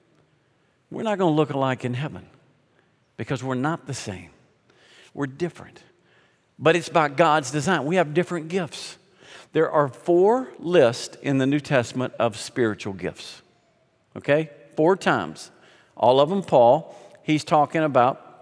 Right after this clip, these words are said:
the gifting. There's only one place outside of Paul, First Peter. Now, when you read those gifts, there's two words that are used to describe spiritual gifts. There, there's a word, pneumatica, which means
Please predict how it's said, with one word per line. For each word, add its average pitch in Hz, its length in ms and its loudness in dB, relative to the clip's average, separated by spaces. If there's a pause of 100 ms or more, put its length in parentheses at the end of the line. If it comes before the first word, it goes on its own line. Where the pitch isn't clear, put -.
(240)
the 160 80 -8
gifting. 156 380 -4
There's 120 220 -2
only 131 160 0
one 143 220 -2
place 143 320 4
outside 131 320 4
of 160 80 -4
Paul, 117 240 4
First - 320 -4
Peter. 92 340 -2
Now, 127 260 0 (800)
when 165 340 2
you 165 180 2
read 214 440 4
those 143 260 4
gifts, 110 420 -2
there's 139 320 0
two 247 320 0
words 190 640 2 (560)
that 151 160 4
are 156 60 0
used 175 360 0
to 185 60 2
describe 151 640 4
spiritual 147 440 -2
gifts. 123 340 0
There, 139 220 2
there's 135 500 -6
a 135 80 0
word, 151 640 4
pneumatica, 143 800 2
which 120 240 -4
means 135 480 -4